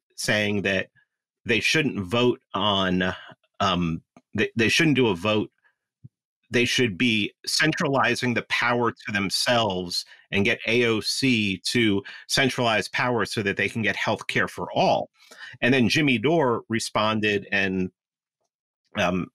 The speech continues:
w-, with something that was, like, completely blue-pilled. And I'm looking at that and I'm going, "Okay,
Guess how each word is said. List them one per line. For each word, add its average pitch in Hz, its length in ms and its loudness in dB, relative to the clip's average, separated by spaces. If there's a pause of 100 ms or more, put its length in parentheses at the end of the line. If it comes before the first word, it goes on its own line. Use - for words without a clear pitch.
(140)
w-, 143 180 -6
with 131 180 0
something 156 340 0
that 120 120 0
was, 104 120 -2
like, 117 200 -2
completely 143 760 0
blue-pilled. 120 600 0 (340)
And 131 140 4
I'm 131 140 2
looking 190 340 2
at 117 100 -2
that 107 140 2
and 104 80 -8
I'm 110 100 -4
going, 120 260 0
"Okay, 117 260 -2